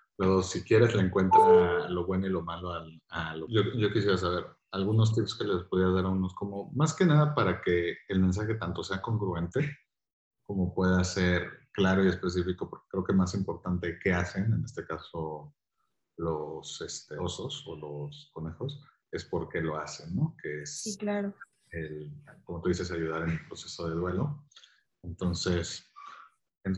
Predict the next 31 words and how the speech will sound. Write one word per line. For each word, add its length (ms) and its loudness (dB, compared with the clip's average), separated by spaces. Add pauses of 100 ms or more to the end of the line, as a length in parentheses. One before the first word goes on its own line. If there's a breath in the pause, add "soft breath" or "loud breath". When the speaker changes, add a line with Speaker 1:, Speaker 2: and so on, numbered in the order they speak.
Speaker 1:
en 180 -4
su 100 -2
caso, 240 0
¿cómo, 540 2 (360)
m-, 240 -14 (520)
más 320 6
bien 120 8
que 120 -2
cómo, 340 4
más 160 2
que 100 -14
cómo 200 0
lo 60 4
hacen, 180 4
porque 180 0
creo 140 -2
que 80 4
ya 80 6
no 100 4
lo 100 0
dijiste, 440 -6
¿qué 100 -4
consejos 380 2
le 80 4
darías 320 0
a 260 2
emprendedores 420 -2
que 120 -4
a 40 0
lo 60 -2
mejor 320 -4